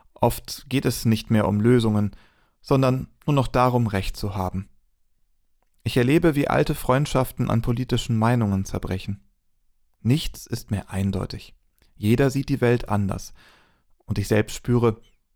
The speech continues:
ich komme oft auch nicht mehr hinterher. Für mich ist Glaube nichts Fertiges, sondern etwas, das immer neu entsteht. Wenn ich zuhöre, mich ehrlich austausche und meine Fragen zulasse.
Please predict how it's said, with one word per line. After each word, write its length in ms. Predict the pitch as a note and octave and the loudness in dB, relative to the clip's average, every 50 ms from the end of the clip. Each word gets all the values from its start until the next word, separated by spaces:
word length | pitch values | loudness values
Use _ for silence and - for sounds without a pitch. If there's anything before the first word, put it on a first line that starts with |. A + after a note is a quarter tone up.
| _ _ _ _ _ _ _ | _ _ _ _ _ _ _
ich 100 | - - | -10 -4
komme 400 | - B2 A#2+ A#2+ A#2 A2+ - - _ | 0 2 2 4 2 2 0 -2 _
oft 280 | - A#2+ A#2 - - - | -4 -4 -4 -2 -2 0
auch 180 | A2 G2+ - | 0 0 0
nicht 200 | G#2 G2 - - | -2 -4 -4 -6
mehr 100 | - G2 | -6 -6
hinterher. 500 | G2 F#2+ F#2 G2 G2 G2 G#2+ F#2+ F#2+ F#2+ - _ _ _ _ _ _ _ _ _ _ _ _ _ _ _ _ _ _ _ _ _ _ _ _ _ _ _ _ | -6 -4 -4 -6 -4 -4 -4 -6 -6 -6 -10 _ _ _ _ _ _ _ _ _ _ _ _ _ _ _ _ _ _ _ _ _ _ _ _ _ _ _ _
Für 120 | - C#3 | 0 2
mich 300 | C#3 E3 G3 - - - | 4 4 2 2 0 -2
ist 180 | - - - - | -4 -4 -4 -4
Glaube 380 | - C3+ C3+ D#3 E3+ D#3 D#3 | 0 4 4 6 6 4 4
nichts 260 | C#3+ C3+ B2 - - - | 2 0 -2 -4 -4 -2
Fertiges, 640 | - C3 C3+ C3+ - C3 A#2 - G2+ - - - - - - _ _ _ _ - | 0 2 2 2 0 -2 -2 -2 -2 -4 -6 -12 -16 -20 -20 _ _ _ _ -4
sondern 280 | - - A#2+ B2+ C3 | 0 2 4 4 4
etwas, 280 | C#3 - - - C#3 - | 2 0 0 0 0 0
das 180 | - C3+ - | 0 -2 -2
immer 300 | - - C#3+ D#3+ D#3 D3 | 0 0 2 2 2 2
neu 260 | C3+ B2+ B2+ C#3+ D3+ - | 2 2 2 2 2 2
entsteht. 580 | - G#2 - - - - F#2+ F#2+ - - - _ _ _ _ _ _ _ _ _ _ _ _ _ _ _ _ - | 0 -2 -4 -6 -6 -8 -8 -8 -8 -12 -18 _ _ _ _ _ _ _ _ _ _ _ _ _ _ _ _ -8
Wenn 120 | G#2 G2+ | -6 -6
ich 120 | G2 - | -6 -6
zuhöre, 680 | - - - D#3 D#3 D3 C#3+ D3+ D3+ D3 C#3 C#3+ D3 C#3+ - - _ _ _ _ _ | -6 -2 2 4 4 6 6 6 4 4 4 4 2 0 -2 -8 _ _ _ _ _
mich 400 | - G#2+ G2 - - - - - - | -4 -4 -4 -4 -6 -12 -20 -12 -6
ehrlich 320 | G2 F#2+ G2 G2 - - | -4 -4 -4 -4 -2 0
austausche 800 | G#2+ A#2 D3 D#3 D3+ - - A2+ B2 B2+ C3+ C#3+ C3 - - B2+ | 2 4 4 2 0 -2 -2 -2 0 2 2 0 0 -2 -4 -2
und 260 | - C3 B2+ - - | -2 -2 -4 -4 -2
meine 240 | B2 A#2 A#2+ B2 C3 | -2 0 0 0 0
Fragen 440 | - - - G#2 G2 G#2 G#2+ A#2 A2+ | -2 -2 0 0 0 0 0 -2 -4
zulasse. 640 | - - - G#2+ G#2 F#2 F#2 F2+ - - - - | -6 -6 -6 -4 -4 -2 -4 -4 -6 -6 -8 -10